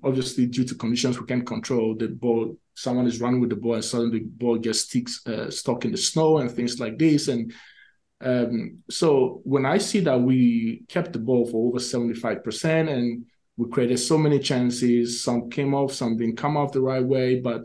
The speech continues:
you know, the basic idea of, okay, I say we're gonna play, we're gonna, they go, they, uh, Gallagher stays narrow. We have to now spread out,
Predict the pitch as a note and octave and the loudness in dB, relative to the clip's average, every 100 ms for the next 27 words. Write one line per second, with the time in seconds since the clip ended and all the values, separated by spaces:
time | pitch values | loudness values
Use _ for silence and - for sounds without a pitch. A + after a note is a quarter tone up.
0 | - B2+ B2 A#2+ A#2 D3+ D#3+ D3+ - A#2 | -2 2 2 2 2 4 4 0 0 0
1 | B2 B2 A#2 - _ _ _ _ _ _ | 2 2 2 -6 _ _ _ _ _ _
2 | C3+ C3+ C3 - C#3 - C#3 B2 B2 A#2+ | -2 2 0 0 -2 2 4 4 2 2
3 | C3 B2 C3 A#2+ A#2+ A#2+ A#2+ _ - A#2+ | 0 0 0 2 2 0 -6 _ -4 0
4 | C3 C3 A#2 A2+ A2+ - A#2+ A2+ C3 - | 2 4 2 0 -4 -4 0 2 2 0
5 | A2+ A2 A2+ A2 A2+ A#2 A2+ - _ C3 | 0 2 2 0 -2 -6 -8 -14 _ -2
6 | C3 B2+ B2+ - - B2 A#2+ E3 D#3+ D#3+ | 0 0 -2 2 2 2 0 0 2 4
7 | D#3 C3 A#2 A#2+ A#2+ A#2 A#2 A#2 - - | 4 2 0 -4 -4 -2 -2 -4 -6 -2
8 | C3 B2+ C3 B2+ C3 | 0 2 2 2 0